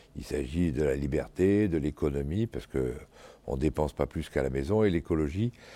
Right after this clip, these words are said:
parce qu'on consomme pas beaucoup d'énergie dans un camping-car, puisqu'on n'a pas accès à l'énergie. Donc je pense que ces trois drivers sont forts. Donc derrière, qu'est-ce qui va avoir le problème psychologique ? Est-ce que j'investis ? Est-ce que j'investis pas ?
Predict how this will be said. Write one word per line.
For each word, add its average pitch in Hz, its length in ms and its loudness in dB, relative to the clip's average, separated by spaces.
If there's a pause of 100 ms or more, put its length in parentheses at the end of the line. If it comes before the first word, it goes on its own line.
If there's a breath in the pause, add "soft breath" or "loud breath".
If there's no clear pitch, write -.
(240 loud breath)
parce 80 160 4
qu'on 113 220 4
consomme 107 400 0
pas 90 120 2
beaucoup 78 260 -2
d'énergie 78 380 -2
dans 92 160 -2
un 76 80 0
camping-car, 76 480 -2
puisqu'on - 260 -6
n'a 76 120 2
pas 110 180 2
accès 95 280 2
à 95 40 4
l'énergie. 80 440 -4 (800 loud breath)
Donc 80 140 4
je - 60 -14
pense 120 140 6
que - 80 -6
ces 85 80 -2
trois 101 160 4
drivers 87 360 4
sont - 200 -8
forts. 65 360 -4 (440 loud breath)
Donc 73 120 4
derrière, 117 420 10
qu'est-ce 110 200 -4
qui - 100 -6
va 90 120 4
avoir 101 180 4
le 127 60 -2
problème 107 300 4
psychologique ? 87 800 -2 (280 soft breath)
Est-ce - 120 -10
que 82 140 0
j'investis ? 78 560 0
Est-ce - 60 -12
que 80 100 0
j'investis 76 380 -2
pas ? 101 260 2